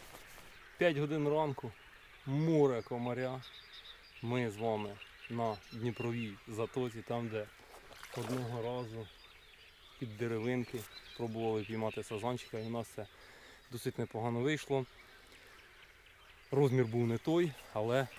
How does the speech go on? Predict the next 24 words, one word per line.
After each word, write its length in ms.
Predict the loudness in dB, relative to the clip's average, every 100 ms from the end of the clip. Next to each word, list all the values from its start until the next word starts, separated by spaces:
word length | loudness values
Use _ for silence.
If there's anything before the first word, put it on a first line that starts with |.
| -2
риба 300 | 2 4 4
була 240 | 2 2
та. 200 | 2 -2 -6 -10 -18 -8 -2
Одним 200 | 0 2
словом, 280 | 4 4
друзі, 280 | 2 0 -2
сьогодні 220 | 0 0
ми 140 | 2 2
приїхали 420 | 0 -2 2 2
знову 440 | 4 4 4 4
на 120 | 2 -2
цю 160 | -6
саму 400 | -2 0 0 -2 -4
водойму. 680 | -2 0 2 2 2 0 -2 -6 -18 -20 -20 -16 -2
Беремо 360 | 4 4 4 2
уже 380 | -2 -4 -2 -2
нам 200 | -2 -4
потрібні 460 | -6 -4 -4 -2
оснастки 520 | -4 -2 -2 -2 -6 -8
і 60 | -4
з 60 |
самого 640 | -2 0 2 2 0 -2 0
ранку 380 | 2 2 -4 -8
починаємо 680 | -8 -6 -4 -2 -2 -2